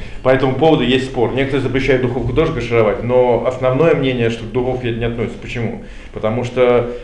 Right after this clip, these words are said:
посуда — вещь, вещь достаточно дешёвая, и все люди имеют два комплекта посуды, даже достаточно бедные. А вот, э, иметь две духовки, это уже не всем людям по карману. Поэтому многие считают, что, э,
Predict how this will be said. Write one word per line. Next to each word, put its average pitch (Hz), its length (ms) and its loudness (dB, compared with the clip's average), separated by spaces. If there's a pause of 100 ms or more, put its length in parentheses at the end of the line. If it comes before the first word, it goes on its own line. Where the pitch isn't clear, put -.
посуда — 135 320 0
вещь, 127 200 4
вещь 120 360 -4
достаточно 117 340 -6
дешёвая, 117 600 2
и 120 60 -6
все 139 280 0
люди 135 300 0
имеют 117 260 0
два 117 160 0
комплекта 113 720 0
посуды, 98 360 -8 (520)
даже 117 380 0
достаточно 113 420 -2
бедные. 95 460 -2 (240)
А 110 120 2
вот, 120 260 0
э, 123 680 6
иметь 135 320 0
две 123 180 4
духовки, 139 640 4 (920)
это 127 260 0
уже 135 300 4
не 131 140 0
всем 131 260 0
людям 123 180 -2
по 120 80 -4
карману. 120 600 -2 (200)
Поэтому 127 300 2
многие 143 240 4
считают, 135 420 4
что, 123 520 2 (920)
э, - 60 -10